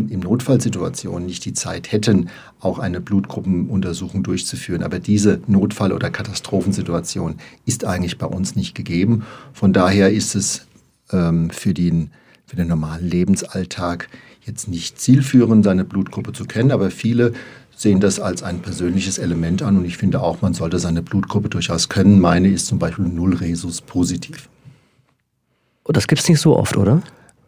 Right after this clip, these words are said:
Speaker 1: Na, naja, die Null, <laughs> Null Rhesus positiv ist nun tatsächlich mit einer der häufigsten Blutgruppen.
Speaker 2: Oh.
Speaker 1: Also Null und A.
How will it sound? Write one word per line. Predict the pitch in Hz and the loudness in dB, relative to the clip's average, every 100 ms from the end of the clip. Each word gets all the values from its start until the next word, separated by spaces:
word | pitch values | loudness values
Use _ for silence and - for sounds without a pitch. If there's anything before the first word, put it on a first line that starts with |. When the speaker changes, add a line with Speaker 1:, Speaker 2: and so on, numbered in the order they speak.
| _ _ | _ _
Speaker 1:
Na, | 113 123 135 123 127 127 - | 2 4 4 2 0 0 2
naja, | 135 151 | 4 4
die | 135 | 4
Null, | 127 135 143 131 - - - - 131 - 185 151 208 190 - 269 208 127 131 | 6 6 4 2 -4 -8 -8 2 2 4 4 6 6 4 2 -2 0 2 4
<laughs> | |
Null | 165 | 6
Rhesus | 160 156 143 131 | 8 6 6 4
positiv | - 143 151 160 156 143 | 2 2 2 -2 -4 -4
ist | 135 | 0
nun | 135 127 | 4 4
tatsächlich | 117 110 117 113 107 120 110 - - - - | 2 -4 -4 -6 -2 -4 -4 -12 -20 -14 0
mit | 131 | 2
einer | 117 110 | 4 2
der | 104 95 | 2 2
häufigsten | 110 120 131 - 95 | 0 -2 -6 -8 -10
Blutgruppen. | - 107 170 165 107 - | -6 0 4 6 6 4
Speaker 2:
Oh. | - - - - | 2 -2 -4 0
Speaker 1:
Also | 123 127 98 | 2 2 2
Null | 101 135 151 | 4 6 4
und | 151 107 104 | 2 0 -2
A. | 101 101 127 147 | -4 -2 -2 -2